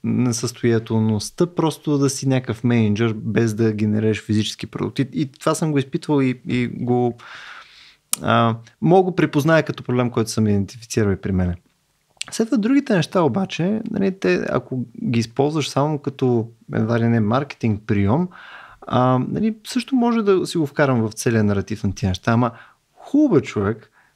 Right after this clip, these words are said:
нали, искаш да изваж-, да вадиш пари, искаш, нали, да се развиваш, нали, в някаква посока, искаш, нали, да,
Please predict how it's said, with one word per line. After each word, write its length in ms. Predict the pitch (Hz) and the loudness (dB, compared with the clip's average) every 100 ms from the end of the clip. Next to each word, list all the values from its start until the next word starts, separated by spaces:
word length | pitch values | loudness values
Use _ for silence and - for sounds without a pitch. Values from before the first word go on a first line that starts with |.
| _ | _
нали, 160 | 175 185 | 2 2
искаш 360 | - 214 - 180 | 2 0 0 2
да 80 | |
изваж-, 380 | 139 117 120 107 - | 4 4 2 0 -4
да 220 | 110 120 | -2 2
вадиш 320 | 104 95 - | 2 0 -2
пари, 200 | - 135 | -2 0
искаш, 280 | 180 - 180 | -2 -2 -2
нали, 160 | 160 156 | 0 0
да 80 | 143 | 2
се 160 | 127 | 0
развиваш, 420 | 104 92 101 92 - | -2 0 -2 -2 -2
нали, 200 | 101 90 | -2 0
в 80 | |
някаква 240 | 107 92 - | -4 -4 -8
посока, 340 | - 170 175 | -6 -4 -2
искаш, 260 | 170 - - | -4 -4 -4
нали, 240 | 143 139 | 0 2
да, 200 | 120 117 | 2 0